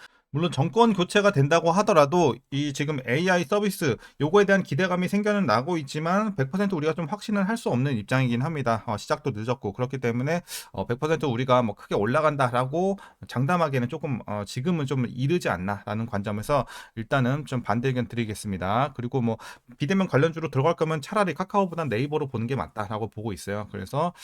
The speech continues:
이렇게 좀 정리하겠고, 이어서 여러분들 보유자분들 대응 방법입니다. 먼저 목표가부터 설정하도록 하겠습니다. 자, 목표가 현재 오만 사천 원 보고 있습니다.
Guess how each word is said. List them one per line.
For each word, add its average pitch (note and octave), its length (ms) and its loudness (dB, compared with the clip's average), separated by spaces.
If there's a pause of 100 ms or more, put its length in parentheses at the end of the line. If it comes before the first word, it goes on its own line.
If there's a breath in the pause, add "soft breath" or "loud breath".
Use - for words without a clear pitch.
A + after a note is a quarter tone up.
(220 loud breath)
이렇게 A2 220 -4
좀 A2 160 -2
정리하겠고, C3 760 -2
이어서 C3+ 760 -2
여러분들 G#2+ 340 -6
보유자분들 F3 600 2
대응 C3 240 0
방법입니다. A#2+ 800 0
먼저 A2+ 260 -2
목표가부터 E3+ 640 -4
설정하도록 D3+ 640 -4
하겠습니다. C#3+ 400 -4 (840 soft breath)
자, D#3+ 160 6
목표가 F3 600 4
현재 F#3 640 2
오만 E3+ 380 8
사천 C3+ 320 2
원 F3 120 2
보고 C#3+ 200 0
있습니다. C3+ 800 2